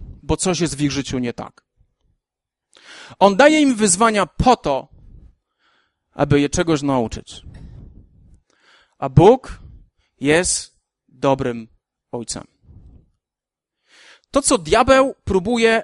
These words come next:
robić, kiedy przechodzimy przez problemy,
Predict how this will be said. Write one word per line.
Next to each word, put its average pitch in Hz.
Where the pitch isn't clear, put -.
robić, 160
kiedy 165
przechodzimy 185
przez 202
problemy, 151